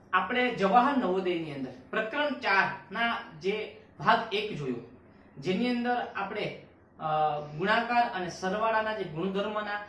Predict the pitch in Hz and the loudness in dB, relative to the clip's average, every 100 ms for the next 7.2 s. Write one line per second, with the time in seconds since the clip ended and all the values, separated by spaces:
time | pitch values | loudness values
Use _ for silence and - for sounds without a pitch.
0 | - 175 202 180 196 202 175 143 135 127 | -12 -6 -2 0 0 0 -4 -4 -4 -4
1 | 226 240 151 139 123 117 - - - - | -2 -2 -4 -6 -6 -8 -12 -20 -20 -18
2 | - 226 247 247 247 233 233 233 196 175 | 0 2 4 0 -2 -2 -2 -4 -4 -4
3 | 185 196 233 - - 196 196 214 202 196 | -2 0 0 -2 -8 -6 0 0 0 -6
4 | 202 165 170 - 214 180 165 151 135 123 | -6 -4 -2 0 -2 -2 -4 -4 -4 -6
5 | - - - - 208 208 202 202 202 190 | -10 -20 -10 -2 -2 -2 -6 -6 -4 -2
6 | 185 190 190 185 185 175 175 175 - 170 | 0 0 0 -2 -4 2 2 2 0 0
7 | 170 - | 0 -6